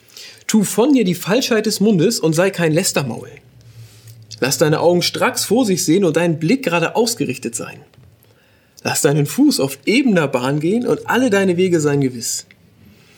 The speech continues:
Weiche weder zur rechten noch zur linken, wende deinen Fuß vom Bösen." Diese Liste ist nicht vollständig. Ich glaube, es gäbe noch mehr Behütungsmöglichkeiten fürs Herz. Aber diese vier Verse,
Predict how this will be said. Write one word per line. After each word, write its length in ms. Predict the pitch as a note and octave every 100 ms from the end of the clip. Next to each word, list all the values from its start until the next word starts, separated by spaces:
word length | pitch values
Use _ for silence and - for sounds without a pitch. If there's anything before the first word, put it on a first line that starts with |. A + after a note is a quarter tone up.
| _ _ _ _ _
Weiche 320 | C3+ F3 F3+
weder 200 | G3+ G3+ -
zur 180 | D3
rechten 320 | G#3+ A#3 A#3+ G#3
noch 160 | F#3
zur 180 | F#3 D3+
linken, 400 | G3 D#3+ F3+ A3+ - -
wende 220 | D3 G3 E3
deinen 180 | D3+
Fuß 220 | D3 F3 -
vom 180 | C#3+
Bösen." 340 | C3 A#2 - - _ _ _ _ _ _ - - _ - - - - - - - - - _ _ -
Diese 160 | D3 D3+
Liste 240 | B3+ F3+
ist 100 | D#3+
nicht 140 | D#3
vollständig. 520 | D#3 C3+ - C#3 A3 C3+
Ich 100 | -
glaube, 200 | D#3+ D3+
es 100 | -
gäbe 220 | D#3 C#3+
noch 140 | C3
mehr 180 | D3+ F3+
Behütungsmöglichkeiten 920 | D3 F3+ E3 D3+ D3 C#3+ C#3 C#3+ C#3+
fürs 180 | D3 -
Herz. 320 | C3 E3+ - - - - - -
Aber 160 | C#3+ D3
diese 220 | A3+ B3
vier 180 | - D#3
Verse, 460 | F#3+ F#3 C3+ C3